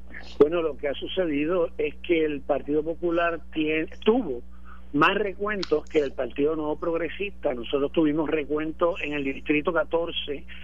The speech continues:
representativo, el Distrito Senatorial de Mayagüez,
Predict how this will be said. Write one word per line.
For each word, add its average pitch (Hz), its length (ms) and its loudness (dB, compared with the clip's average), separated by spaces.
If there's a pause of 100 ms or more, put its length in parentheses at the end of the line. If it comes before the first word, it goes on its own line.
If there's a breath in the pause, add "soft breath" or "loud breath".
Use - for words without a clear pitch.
(140 loud breath)
representativo, 151 1120 2 (120)
el 139 200 0
Distrito 147 460 0
Senatorial 160 680 0
de 165 80 -4
Mayagüez, 170 540 -2